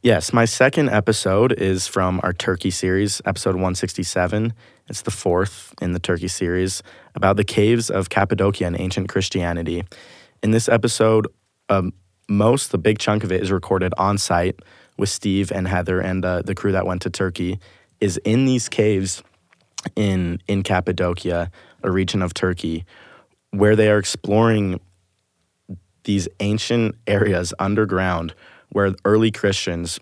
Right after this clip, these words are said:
over a millennia and a half ago fled persecution, hid underground in these caves in Turk-, in what is now Turkey,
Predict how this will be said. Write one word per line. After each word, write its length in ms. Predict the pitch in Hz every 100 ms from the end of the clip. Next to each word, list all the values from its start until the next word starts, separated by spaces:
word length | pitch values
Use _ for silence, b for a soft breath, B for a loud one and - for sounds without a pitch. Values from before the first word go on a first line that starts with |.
| -
over 280 | 98 95 98
a 240 | 95 90 87
millennia 420 | 98 95 98 101
and 100 | 95
a 40 |
half 300 | 92 92 92
ago 380 | 92 85 82 80 - b b b b
fled 380 | - - 104 98
persecution, 880 | - 104 - - 101 98 95 92 90 - _ _ _ _ - - -
hid 340 | 110 104 104 - _
underground 840 | 98 101 101 92 92 90 87 87 B B B B -
in 140 | 101
these 260 | 101 95 -
caves 460 | - 92 92 90 -
in 220 | 95 87
Turk-, 300 | - 90 -
in 260 | 95 92
what 120 | 90 92
is 120 | 87
now 160 | 92
Turkey, 500 | 90 90 85 82 82